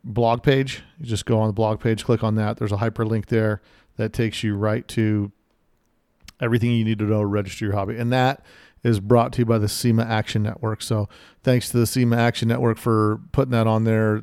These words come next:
So it at least gets a lot of the stuff out of people's, uh, out of people's head and, and gives them better understanding in respect to what it takes state by state. So it's pretty cool.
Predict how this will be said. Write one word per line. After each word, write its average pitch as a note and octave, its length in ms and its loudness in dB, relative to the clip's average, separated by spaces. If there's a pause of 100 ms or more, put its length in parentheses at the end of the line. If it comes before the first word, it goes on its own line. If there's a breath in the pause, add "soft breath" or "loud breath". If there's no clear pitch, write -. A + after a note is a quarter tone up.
So A2 420 0
it A2+ 200 -10
at A#2 80 0
least A#2 240 -2
gets A#2 180 -4
a A#2 40 -4
lot G#2+ 220 -2
of G#2 60 -4
the G#2 60 -4
stuff - 340 -4
out A2 180 -4
of G#2+ 120 -6
people's, A2 580 -4 (500 soft breath)
uh, A2 500 -6 (560)
out A#2+ 180 -2
of G#2+ 60 -8
people's A2+ 540 -2 (280)
head A#2 300 2
and, A2 340 -4
and A2+ 240 -2
gives A2+ 160 2
them A2+ 140 0
better A2 180 2
understanding G#2+ 480 -2
in G#2 100 -2
respect G2+ 480 -6
to G#2+ 200 -4 (400 loud breath)
what A#2 160 2
it A2+ 100 -6
takes G#2+ 260 -4
state A#2 260 -4
by A2 100 -4
state. A2+ 260 -8
So - 80 -8
it's G2+ 80 -6
pretty D3 200 0
cool. C#3+ 280 6